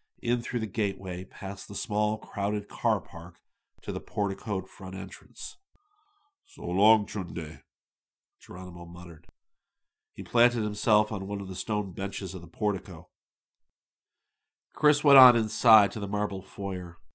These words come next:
A guard directed him left, past the publications counter, and through the Assyrian transept into the Egyptian sculpture gallery. The transept was flanked by brooding stone lions with wings and human heads.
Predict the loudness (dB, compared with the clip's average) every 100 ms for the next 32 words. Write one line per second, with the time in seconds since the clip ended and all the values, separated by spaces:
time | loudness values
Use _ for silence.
0 | _ _ _ _ _ _ _ -16 4 8
1 | 8 6 0 -2 -4 -8 -6 -2 -2 -4
2 | -8 -18 -4 -2 -2 -6 -10 -8 -8 -8
3 | -4 -2 -4 -10 -14 -10 -10 -10 -14 -16
4 | -18 _ _ -8 0 2 2 0 0 0
5 | 2 0 -4 -10 -6 -6 -6 -8 -10 -12
6 | -12 -14 -12 -6 -4 -4 -6 -10 -10 -8
7 | -8 -8 -8 -8 -14 -14 -12 -12 -12 -18
8 | -20 _ _ _ _ _ _ _ _ _
9 | _ -10 -2 2 2 2 2 2 2 -6
10 | -6 -4 -2 -2 -6 -6 -6 -6 -8 -2
11 | 0 0 -4 -8 -6 -6 -6 -4 -4 -4
12 | -6 -8 -12 -14 -14 -8 -8 -8 -12 -16
13 | -18 -16 -12 -12 -10 -8 -8 -12 -16